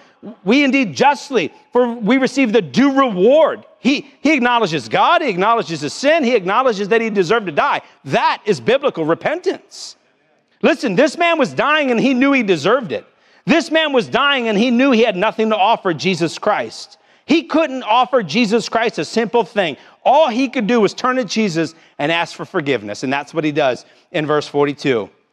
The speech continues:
He says, "And he, and he said unto Jesus, 'Lord, remember me when thou comest into thy kingdom.'" Did you see what he did? He called him Lord. That means this man put Jesus on the throne of the universe.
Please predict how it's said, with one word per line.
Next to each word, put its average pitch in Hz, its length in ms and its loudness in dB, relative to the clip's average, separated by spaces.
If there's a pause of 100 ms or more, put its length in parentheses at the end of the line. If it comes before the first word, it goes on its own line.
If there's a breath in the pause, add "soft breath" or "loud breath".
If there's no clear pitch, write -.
(500)
He 185 100 -2
says, 180 180 0
"And 185 100 0
he, 175 220 -2 (140)
and 170 100 0
he 165 40 0
said 202 200 2
unto 185 180 -2
Jesus, 143 540 -4
'Lord, 190 460 2 (680)
remember 160 400 -2
me 117 380 -4 (920)
when 135 120 -4
thou 120 140 -2
comest 127 360 -6
into 123 160 -4
thy 113 180 -2
kingdom.'" 98 420 -14 (1300)
Did 135 100 -12
you 143 60 -8
see 220 160 -2
what 190 100 2
he 175 80 -4
did? 175 160 -2
He 170 60 -8
called 156 220 0
him 120 160 -6
Lord. 117 380 -8 (800)
That 196 160 0
means 160 180 -4
this 180 240 -2
man 170 220 0
put 156 240 -4
Jesus 135 380 -6
on 135 100 0
the 123 80 -4
throne 135 320 -4
of 113 80 -6
the 104 100 -14
universe. 113 680 -12